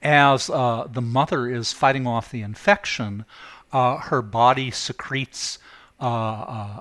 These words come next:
a chemical called interleukin seventeen, and it's an immune system signaling molecule, and that passes through the placenta and affects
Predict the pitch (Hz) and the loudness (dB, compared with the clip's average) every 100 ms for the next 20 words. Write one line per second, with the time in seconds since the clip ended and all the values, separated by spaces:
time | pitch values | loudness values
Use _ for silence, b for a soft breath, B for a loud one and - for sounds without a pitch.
0 | - 113 - 160 180 - 240 - - 101 | -12 -10 -2 -2 -2 -4 -8 -6 -4 -4
1 | 98 135 143 117 110 131 131 117 - 123 | -4 -4 -4 -6 -6 -6 -4 -4 -2 -4
2 | 113 107 143 147 131 104 - 101 107 123 | -4 -6 -4 -2 -4 -6 -6 -6 -4 -2
3 | 127 - 123 - 113 - 135 139 123 123 | -2 -6 -8 -8 -8 -8 -8 -6 -6 -2
4 | 127 127 - 151 160 B B B - 143 | -2 -4 -8 -10 -10 B B B 0 2
5 | 143 - 135 123 127 - 127 110 107 - | 2 4 2 2 -4 -8 -8 -8 -8 -8
6 | - - 120 - 113 - 110 110 - 143 | -6 -2 -2 -4 -6 -6 -8 -8 -2 0
7 | 120 - - - | 0 -4 -10 -10